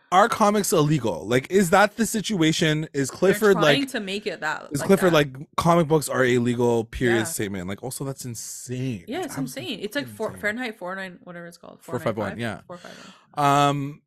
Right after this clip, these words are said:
Speaker 1: yeah, so the sheriff stops him, but also I guess he was, like, illegally s-, peddling. Like, I think that that's probably what he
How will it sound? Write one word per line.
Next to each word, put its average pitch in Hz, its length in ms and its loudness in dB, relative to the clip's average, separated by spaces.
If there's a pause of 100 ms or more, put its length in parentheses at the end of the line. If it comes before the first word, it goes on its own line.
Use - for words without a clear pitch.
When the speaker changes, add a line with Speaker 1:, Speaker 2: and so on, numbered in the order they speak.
(160)
Speaker 1:
yeah, 151 440 4
so 147 380 2
the 139 100 -2
sheriff 214 260 2
stops 175 360 4
him, 170 240 2
but 180 100 8
also 180 220 6
I 190 40 4
guess 175 160 0
he 202 60 2
was, 156 100 2
like, 139 120 0
illegally 117 480 0
s-, - 200 -6
peddling. 135 680 0
Like, 104 180 -4
I 104 60 0
think 104 220 -8
that 95 100 -10
that's 95 260 -6
probably 139 280 0
what 139 140 0
he 135 200 -2